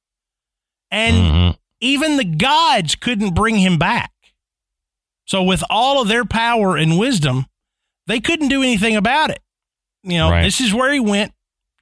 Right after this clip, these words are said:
Speaker 1: Okay. You know, that, that's it.
Speaker 2: Yep. Wasn't, now, if I'm remembering correctly, Hel said to, um,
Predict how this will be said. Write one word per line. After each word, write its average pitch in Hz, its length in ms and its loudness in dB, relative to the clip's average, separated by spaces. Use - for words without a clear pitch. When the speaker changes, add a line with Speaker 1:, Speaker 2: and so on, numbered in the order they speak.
Speaker 1:
Okay. 233 400 -2
You 170 120 -4
know, 165 240 -2
that, 156 140 -4
that's 165 240 -6
it. - 40 0
Speaker 2:
Yep. 98 180 0
Wasn't, 170 480 0
now, 110 260 2
if 98 100 0
I'm 165 220 0
remembering 139 460 0
correctly, 69 480 -6
Hel 170 720 0
said 95 760 0
to, 98 600 2
um, 78 640 -4